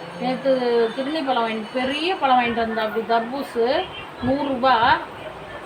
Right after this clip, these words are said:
முந்தா நேத்து வாங்கிட்டு வந்தா, அப்படி ரெண்டு நாள் போட்டு கொடுத்தேன். வீடியோ எடுக்க டைம் இல்ல, எங்கெல்லாம் குட்டீஸுங்களை வச்சுட்டு வீட்ல வீடியோவே எடுக்க முடியல, வேலை செய்யுது.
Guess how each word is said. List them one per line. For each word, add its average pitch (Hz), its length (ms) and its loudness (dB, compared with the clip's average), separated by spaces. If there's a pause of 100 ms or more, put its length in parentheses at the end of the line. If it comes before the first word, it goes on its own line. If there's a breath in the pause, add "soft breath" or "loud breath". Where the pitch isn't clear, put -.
(240)
முந்தா 262 300 6
நேத்து 262 200 0
வாங்கிட்டு 247 220 4
வந்தா, 240 140 -2
அப்படி 311 120 -2 (120)
ரெண்டு 277 280 0
நாள் 294 220 4
போட்டு 269 240 0
கொடுத்தேன். 247 420 4 (600)
வீடியோ 269 320 0
எடுக்க 226 300 -2
டைம் 240 220 0 (100)
இல்ல, 233 100 -2 (120)
எங்கெல்லாம் 240 380 -2
குட்டீஸுங்களை 226 540 -6
வச்சுட்டு 226 400 -8
வீட்ல 220 240 -4 (100)
வீடியோவே 220 480 0
எடுக்க 214 180 -6 (120)
முடியல, 202 320 -2
வேலை 202 240 -4
செய்யுது. 202 280 -6